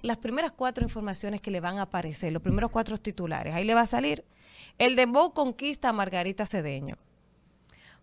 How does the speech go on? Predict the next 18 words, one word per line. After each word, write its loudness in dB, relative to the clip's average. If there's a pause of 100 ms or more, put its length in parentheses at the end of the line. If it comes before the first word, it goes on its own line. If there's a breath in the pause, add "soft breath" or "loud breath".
(120)
Margarita 8
dice, 2
"Tenía 2
cinco 0
años 2
separada 2
de 2
Leonel". -2 (680 soft breath)
Margarita 4
dice, 2
"Leonel 4
es 4
mejor 4
como 0
presidente -2
que -6
como 0
esposo". -2